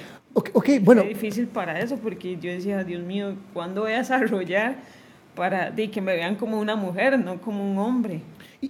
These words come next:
Speaker 1: y, y por eso me parece muy interesante, ¿por qué s-, sentías la necesidad?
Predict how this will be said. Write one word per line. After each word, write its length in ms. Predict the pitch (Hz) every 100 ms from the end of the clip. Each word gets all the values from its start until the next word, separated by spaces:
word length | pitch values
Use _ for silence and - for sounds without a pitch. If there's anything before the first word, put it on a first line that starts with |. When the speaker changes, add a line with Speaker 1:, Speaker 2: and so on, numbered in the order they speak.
| -
Speaker 1:
y, 200 | 220 220
y 120 | 196 196
por 200 | - 180
eso 140 | 226
me 60 | 240
parece 160 | 220
muy 80 | 254
interesante, 300 | 247 233 254
¿por 200 | 185 170
qué 140 | 202
s-, 300 | 214 208 294
sentías 520 | - 202 190 208 226 233
la 100 | 208
necesidad? 560 | 180 170 190 185 220